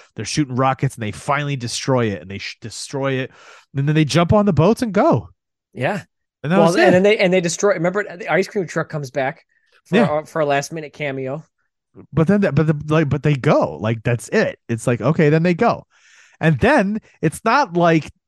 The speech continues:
Speaker 1: this ends, this and that. Nope,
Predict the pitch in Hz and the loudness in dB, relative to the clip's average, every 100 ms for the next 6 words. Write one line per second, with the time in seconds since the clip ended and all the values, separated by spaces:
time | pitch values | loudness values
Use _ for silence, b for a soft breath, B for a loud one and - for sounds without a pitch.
0 | _ _ _ _ _ - 139 123 - 165 | _ _ _ _ _ -2 0 0 -2 0
1 | 185 185 185 151 143 143 131 170 165 - | 2 2 0 0 0 0 2 0 0 -6
2 | 147 220 349 | -2 2 2